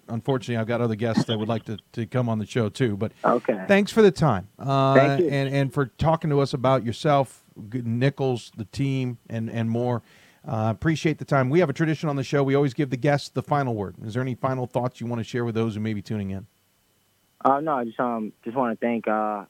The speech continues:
Speaker 2: you know, my team, my coaches, and, uh, my family for, you know, all the support that they gave me. And, uh, yeah, no, thank you for having me on the show again.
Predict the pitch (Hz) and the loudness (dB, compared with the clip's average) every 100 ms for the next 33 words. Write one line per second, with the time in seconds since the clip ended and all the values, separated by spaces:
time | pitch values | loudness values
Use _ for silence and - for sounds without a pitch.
0 | - 113 110 104 - 120 113 113 104 95 | -10 -4 -2 -4 -6 -6 -4 -2 -2 -2
1 | 120 113 110 107 - _ _ - 101 110 | -2 -2 -2 -4 -6 _ _ -8 -2 0
2 | 107 101 98 117 113 107 101 110 104 98 | 0 -2 -2 -2 -2 -2 -2 -2 -2 -4
3 | - 104 95 107 104 98 113 101 101 98 | -4 -4 -2 -2 -6 -4 -4 -2 -4 -2
4 | 92 107 107 113 110 - - _ - 107 | 0 0 0 -2 -2 -8 -20 _ -2 0
5 | 110 110 107 104 _ _ _ _ _ _ | 2 0 -2 -4 _ _ _ _ _ _
6 | _ _ 143 139 135 117 135 127 120 131 | _ _ -2 0 -2 -2 -4 -2 -2 0
7 | 123 131 120 113 127 117 131 | 0 0 -2 -2 -2 0 -2